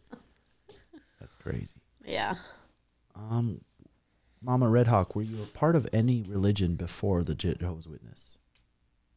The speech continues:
Speaker 1: No.
Speaker 2: That was the first?
Speaker 1: Yeah.
Speaker 2: Okay, here we go. Drew,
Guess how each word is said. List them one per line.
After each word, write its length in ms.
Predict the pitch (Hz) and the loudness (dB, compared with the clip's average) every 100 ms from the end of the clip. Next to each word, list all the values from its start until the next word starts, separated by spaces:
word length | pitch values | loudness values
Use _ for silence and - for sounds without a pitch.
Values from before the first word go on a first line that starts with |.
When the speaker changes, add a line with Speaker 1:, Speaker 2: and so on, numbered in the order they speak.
| _ - | _ -8
Speaker 1:
No. 240 | 180 165 - _ _ _ _ _ - | -4 -4 -8 _ _ _ _ _ -4
Speaker 2:
That 100 | 95 | -2
was 100 | 85 | 0
the 60 | |
first? 420 | 92 87 - - - _ - | 0 -2 -2 -8 -14 _ -4
Speaker 1:
Yeah. 180 | 175 - - _ _ _ _ _ _ _ _ - | -4 -4 -12 _ _ _ _ _ _ _ _ -20
Speaker 2:
Okay, 280 | - - 69 | -18 -8 -4
here 120 | 95 90 | -2 -4
we 80 | |
go. 160 | 87 85 | -6 -10
Drew, 580 | 80 107 135 90 113 | -8 2 4 4 2